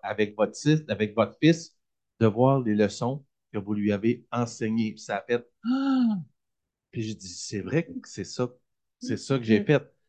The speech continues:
Speaker 1: Fait, il y a eu la joie, puis tu sais, on avait mal à la gorge hier tellement qu'on avait chanté. Maël était là, « Eh oui,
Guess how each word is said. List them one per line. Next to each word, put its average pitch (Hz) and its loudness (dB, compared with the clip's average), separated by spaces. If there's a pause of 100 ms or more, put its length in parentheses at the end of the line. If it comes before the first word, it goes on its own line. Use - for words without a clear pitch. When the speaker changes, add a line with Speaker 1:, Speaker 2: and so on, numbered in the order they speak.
(140)
Speaker 1:
Fait, - -2 (160)
il 107 -2
y 107 4
a - 6
eu 113 8
la 110 4
joie, 120 4
puis 95 -14
tu - -20
sais, 123 -8
on 110 -2
avait 98 -2
mal 120 2
à 127 6
la 110 4
gorge 131 8
hier 123 6
tellement 113 0
qu'on 110 2
avait 113 6 (240)
chanté. 127 2
Maël 120 4
était 127 2
là, « - 6 (120)
Eh 294 6
oui, 311 10